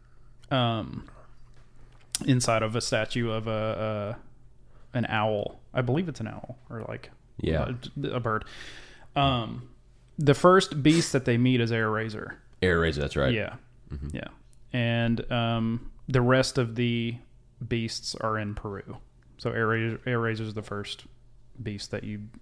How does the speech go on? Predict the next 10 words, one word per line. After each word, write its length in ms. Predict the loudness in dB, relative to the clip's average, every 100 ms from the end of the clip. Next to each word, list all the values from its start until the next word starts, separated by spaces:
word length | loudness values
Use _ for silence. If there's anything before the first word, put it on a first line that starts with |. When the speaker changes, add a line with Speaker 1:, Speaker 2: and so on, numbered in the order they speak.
| -12
Speaker 1:
meet. 480 | -6 -4 -4 -6 -12 -6 2
Speaker 2:
Does 160 | 4
it 80 | 8
explain 400 | 8 8 6 8
how 120 | 10
they 100 | 8
got 200 | 8 6 6
split 300 | 6 6 8
up? 280 | 6 4 0 -4 -10 -12 -10 -6 -4 -4 -10 -10 -10 -6 -6 -6 8
Speaker 1:
Um, 720 | 10 12 12 12 10 6 0